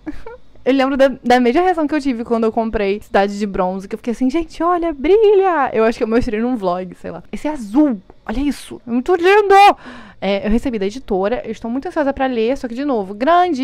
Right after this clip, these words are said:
estou intimidada. Na verdade, estou esperando eu ficar de férias pra ler, que eu tô meio que no fim de período, tá bem difícil.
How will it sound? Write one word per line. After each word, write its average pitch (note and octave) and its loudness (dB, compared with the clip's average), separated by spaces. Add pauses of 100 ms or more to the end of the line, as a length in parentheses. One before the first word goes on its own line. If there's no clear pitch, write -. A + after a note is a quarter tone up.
estou C4 -6
intimidada. C4 0 (260)
Na - -12
verdade, B3+ 0
estou D4 -6
esperando C4+ 0
eu C4+ -4
ficar B3+ -2
de B3+ -4
férias E3+ -8
pra G#3 -2
ler, G3 -8
que - -12
eu F3 -8
tô G3+ -8
meio G#3 -6
que G#3+ -4
no G#3 -4
fim G3+ -16
de - -14
período, F#3+ -4
tá F3+ -8
bem F3 -10
difícil. - -18